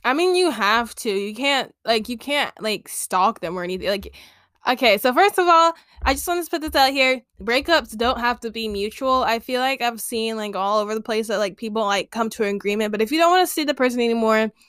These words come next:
you don't have to, like, justify or anything because breakups don't have to be mutual. If the person doesn't wanna see you, then that's that.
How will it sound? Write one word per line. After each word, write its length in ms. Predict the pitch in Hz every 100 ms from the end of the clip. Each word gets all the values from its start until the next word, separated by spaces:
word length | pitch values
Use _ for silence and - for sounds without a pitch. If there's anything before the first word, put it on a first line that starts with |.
| _ -
you 80 | 240
don't 100 | 254
have 140 | 262
to, 100 | 262
like, 400 | 240 233 214 - _ -
justify 520 | 240 233 214 214 208
or 40 |
anything 380 | 196 196 196 190
because 380 | 202 202 190 190 -
breakups 380 | 262 302 285 269
don't 120 | 262
have 140 | 254
to 60 | 254
be 80 | 247
mutual. 500 | 233 220 - 220 208
If 140 | 208
the 100 | 214
person 280 | 254 269 285
doesn't 200 | 269 262
wanna 120 | 254
see 280 | - 226 214
you, 120 | 208 - _ -
then 360 | 208 202 202 - _ 202
that's 460 | 202 190 - -
that. 380 | 233 254 208